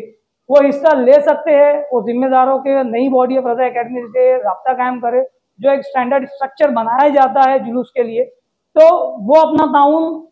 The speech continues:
ऐड कर सकते हैं। हर को हक है इसमें शामिल होने का, इस जुलूस में ताउन करने का, मगर ये जो पैसे का सिलसिला है, ये जो चंदे का सिलसिला है, ये ना करे, ये चीज बंद कर दी जाए।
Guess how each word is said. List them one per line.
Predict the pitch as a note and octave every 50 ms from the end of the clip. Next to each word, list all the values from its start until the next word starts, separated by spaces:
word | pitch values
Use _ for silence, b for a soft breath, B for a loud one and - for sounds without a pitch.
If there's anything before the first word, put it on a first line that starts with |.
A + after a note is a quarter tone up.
| _
ऐड | G#3+ B3+ D4+ D#4 F#4 F4+
कर | D#4 D4
सकते | - - F#3 - - D4+
हैं। | C#4+ C4 C4+ C#4+ - - - _ _ _ _ _ _ _ _ _
हर | - C#4 D#4 D4+
को | B3+ D#4 E4 D4+ D4+ D4+ D#4 D#4 - - - - - C#4
हक | D4 D#4 D4+ C#4
है | D4 D4 D4 D#4 D4+ B3 B3 C4+
इसमें | B3+ - C#4+ D4 D4 C#4
शामिल | C#4+ - A#3+ A#3 B3 C4+ D4 D4
होने | C#4+ C#4+ C#4 C#4+ C#4+
का, | - C#4 C#4 C#4+ C#4 C#4 C#4 C#4 - - - _ -
इस | B3+ F#3
जुलूस | G3+ A#3 A#3+ C#4 C#4 - -
में | C#4 C#4 C#4
ताउन | C#4 C#4 A#3+ A#3 B3 D4 D4+ D4
करने | C4 C#4 C4 B3+ C4 B3+
का, | A3 B3 B3+ C4 - - - _ _ _ _ A3
मगर | A#3 B3+ C4 C#4 D#4 E4 E4+ F4+ E4+ - - - - _ _ _ _ _ -
ये | F#3+ C4+ D4+
जो | - E4+
पैसे | E4 - - C#4 C#4+ C#4+ F4 F4+
का | F4 F4 E4
सिलसिला | E4 D#4 D#4 - - D#4 D4+ D#4 D#4
है, | D4 C#4+ D4+ D4+ D4+ D4+ D4+ - C4+ C4
ये | C4
जो | A3+ B3 C#4
चंदे | C#4 C4+ B3 B3 C4+ D4 D4
का | D4+
सिलसिला | D4 D4+ C#4+ C4+ G#3+ C4 C4+ C4+ C#4 C#4
है, | C4+ C4
ये | C4+ B3
ना | A3+ A#3 A#3+
करे, | C4 C#4+ - D4 C#4+ D4+ D4+ D4 C#4
ये | C4+ C4
चीज | C4+ C#4 C4 A3
बंद | F#3+ F#3+ B3+ C#4 C#4+ C#4
कर | C#4+ C4+
दी | C#4 C#4+ C4+
जाए। | A#3+ C4+ C4+ C#4+ D#4